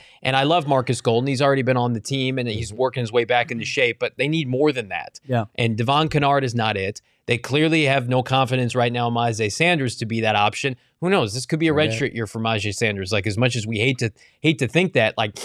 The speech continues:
Speaker 1: they need more presence off the edge, Bo Brock. So I think checking into that. Do you feel comfortable, though, with the defensive line group, the tackle group now
Speaker 2: Yeah.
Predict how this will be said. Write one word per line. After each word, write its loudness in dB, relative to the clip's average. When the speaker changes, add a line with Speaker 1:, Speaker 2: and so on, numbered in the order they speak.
Speaker 1:
they 0
need 0
more 2
presence -2
off 2
the -4
edge, 2
Bo 4
Brock. 2
So -4
I 2
think -6
checking 0
into 0
that. 2
Do 0
you 4
feel 2
comfortable, -2
though, 2
with 0
the -8
defensive -6
line -2
group, -4
the -10
tackle 0
group -4
now 2
Speaker 2:
Yeah. 2